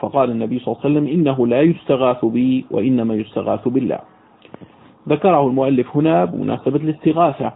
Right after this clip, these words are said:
لأنه يتحدث عن، آه، أنه من الشرك أن يست-،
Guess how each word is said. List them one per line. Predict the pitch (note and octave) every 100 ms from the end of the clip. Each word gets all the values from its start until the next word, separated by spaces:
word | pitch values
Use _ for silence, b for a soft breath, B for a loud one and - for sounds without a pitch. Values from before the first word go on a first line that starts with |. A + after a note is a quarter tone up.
| _
لأنه | - B2 A#2
يتحدث | A2+ A#2+ - C3+ -
عن، | B2 A#2+ C3 - B B B B -
آه، | A2+ A#2 A#2 A2+ A#1 G#2+ G1+ G1+ - - - - - - - -
أنه | C#3 C3 B2+
من | A#2
الشرك | A#2 - D#3 F3 - - _ _ _
أن | C3+ B2+
يست-، | B2+ B2 -